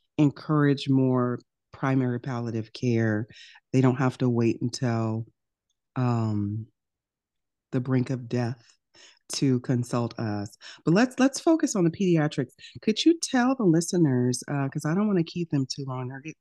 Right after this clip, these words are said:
they might be, you know, this might be overwhelming. What are some of the common, you can maybe give three to five common things that you see in, you know, your work, some of the consults that come through so that people understand how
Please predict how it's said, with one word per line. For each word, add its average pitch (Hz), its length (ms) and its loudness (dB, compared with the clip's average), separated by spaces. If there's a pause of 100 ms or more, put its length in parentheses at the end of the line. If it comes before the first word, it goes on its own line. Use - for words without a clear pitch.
they 131 100 -2
might 135 260 -6
be, 127 220 -14
you 135 100 -18
know, 120 120 -20
this - 180 -8
might 143 140 0
be - 100 -4
overwhelming. 127 720 2 (320)
What 247 180 6
are 339 100 6
some 320 200 6
of 311 60 6
the 240 80 0 (240)
common, 175 580 4
you - 400 -6
can 196 120 -2
maybe 165 200 0
give 156 200 -2 (200)
three 190 220 -2
to 170 100 -2
five 156 520 -4
common 160 580 2 (920)
things 156 220 4
that 123 200 -4
you 139 200 -2
see 131 680 -2 (420)
in, 139 440 4
you 147 160 0
know, 127 320 0
your 135 200 -4
work, 123 320 -6
some 139 140 -2
of 135 60 2
the 127 80 -2
consults 127 560 -2
that - 180 -12
come 131 240 6
through 135 400 -2
so 131 240 -6
that 127 320 -8 (320)
people 170 320 4
understand 135 720 4
how 143 240 0